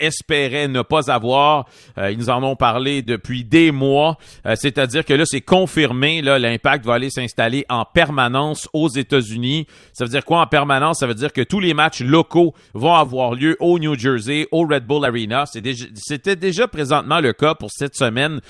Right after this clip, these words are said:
mais là, ça a été confirmé, et ce, pour le reste de la saison. Il restait à ajouter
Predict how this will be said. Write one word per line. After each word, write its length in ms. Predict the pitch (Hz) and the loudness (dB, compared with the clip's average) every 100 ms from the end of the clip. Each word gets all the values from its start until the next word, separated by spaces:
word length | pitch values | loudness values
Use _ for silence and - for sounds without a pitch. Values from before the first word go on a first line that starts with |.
| - - | -18 -2
mais 80 | 123 | 4
là, 100 | 165 | 4
ça 140 | - | 4
a 20 | 123 | -4
été 140 | 147 | -4
confirmé, 640 | 139 127 123 113 120 156 147 | -4 -4 -2 -4 -2 -4 -4
et 120 | 120 | -6
ce, 120 | - | -2
pour 200 | 151 117 | -4 -2
le 180 | 117 117 | 0 0
reste 440 | 101 165 208 - 135 | 0 0 0 -2 -2
de 200 | 113 120 | 0 0
la 160 | 113 110 | -2 -4
saison. 340 | 131 107 139 | -4 -4 -6
Il 80 | 117 | -8
restait 340 | 113 151 151 - - | -6 -4 -4 -6 -4
à 140 | 107 120 | 2 2
ajouter 440 | 120 120 - | 2 -2 -2